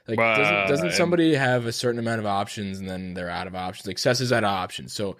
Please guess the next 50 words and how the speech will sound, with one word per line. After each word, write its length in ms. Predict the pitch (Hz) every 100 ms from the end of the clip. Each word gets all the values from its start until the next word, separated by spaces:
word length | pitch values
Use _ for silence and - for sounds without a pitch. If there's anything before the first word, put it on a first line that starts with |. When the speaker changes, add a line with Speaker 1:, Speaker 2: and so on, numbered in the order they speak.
| - -
Speaker 1:
he 180 | - 117
either 160 | 113
is 80 | 110
on 260 | 110 123 113
the 80 | 113
team 300 | - 110 107
or 60 |
he's 120 | 98
not 140 | 104 95
on 100 | 87
the 80 | 82
team. 280 | - 69 -
This 220 | 107 123
is 80 | 127
one 140 | 127
of 120 | 110
the 60 | 110
things 160 | 107
in 80 | 101
baseball 320 | 95 95 - 92
that 80 |
I 40 | 82
don't 220 | 87 82
really 260 | 85 82 80
get 240 | - 73 -
the 60 |
most 200 | 76 -
Speaker 2:
I 80 | 123
think 300 | 160 180 -
Speaker 1:
about 140 | - 143
Speaker 2:
it 100 | 139
Speaker 1:
the 0 |
Speaker 2:
has 340 | 131 143 -
to 80 | 127
do 340 | 123 120 120
with 380 | 110 104 98 101
service 800 | - - - - 98 101 120 117 -
time, 420 | 127 123 123 113
not 240 | 98 101
necessarily, 800 | 95 101 107 - 107 101 98 95
like, 260 | 95 92 90 -
the 100 | 101
amount 280 | 95 98 95
of 80 |
times 280 | - 101 95
being 180 | - 98
sent 240 | - 104
up 140 | 95 -
and 120 | -
down. 220 | 57 -